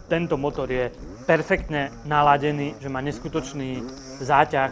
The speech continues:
v nízkych otáčkach. E, platí to aj pre tú dvestopäťdesiatku alebo dvestovku, keď sa robila. E, tie dvojtakty sa snaží, snažia výrobcovia do endura naladiť na dobrý spodok, ktorý dokáže jazdca vyhrabať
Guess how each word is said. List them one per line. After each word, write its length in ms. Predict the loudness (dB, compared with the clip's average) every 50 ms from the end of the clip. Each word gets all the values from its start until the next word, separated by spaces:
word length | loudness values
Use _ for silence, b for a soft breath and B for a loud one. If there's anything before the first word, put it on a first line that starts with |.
| -4 -8 -6
v 80 | -6
nízkych 280 | -6 -6 -6 -6 -6 -6 -4
otáčkach. 480 | -2 -2 -2 -2 -2 -2 -2 -2 -2
E, 80 | -4 -8 -14 -16 -16 -18 -20 -20 -20 -20 -14 -10 -8 -8 -8 -8 -10 -12 -14 -16 -16 -16 -16 -16 -16 -16 -16 -10
platí 320 | -2 0 0 0 0 0 -4
to 100 | -6 -4
aj 220 | -2 -2 -2 -2
pre 160 | -2 -2 -2 -2
tú 300 | -2 -2 0 0 0 2
dvestopäťdesiatku 1000 | 2 0 0 0 -4 -4 -2 -2 -2 -2 0 0 0 0 -2 -2 0 0 2
alebo 380 | 2 0 -2 -2 -4 -6 -6 -6
dvestovku, 480 | -6 -6 -6 -4 -2 -2 -2 -2 -4 -6
keď 120 | -6 -6 -4
sa 80 | -4 -4
robila. 400 | -4 -4 -4 -2 0 0 0 -2
E, 920 | -4 -8 _ _ _ _ _ _ _ _ _ _ -8 -4 -4 -4 -4 -4 -2
tie 140 | -2 -2 0
dvojtakty 420 | 2 2 2 2 2 0 0 -6
sa 140 | -6 -6 -6
snaží, 640 | -8 -6 -6 -6 -4 -4 -4 -4 -4 -4 -4 -6 -8
snažia 340 | -8 -6 -6 -4 -2 -2 -2
výrobcovia 560 | 0 -2 -2 -4 -4 -6 -4 -2 -2 -2 -2
do 160 | -2 -4 -6
endura 540 | -6 -6 -4 -4 -2 -2 0 -2 -2 -4 B B B B B B B -4
naladiť 560 | 0 0 2 2 2 0 0 -4 -8 -8 _ b b b b b b -12
na 160 | -8 -6 -6 -4
dobrý 540 | 0 4 6 6 6 6 4 2 2 -2 -6
spodok, 440 | -6 -2 2 2 2 4 2 -2 -2
ktorý 240 | -4 -4 -4 -4 -2
dokáže 420 | -2 -2 0 4 4 4 4 2 2
jazdca 380 | 2 0 0 0 -4 -6 -6
vyhrabať 480 | -6 -6 -4 -2 0 0 0 0 -2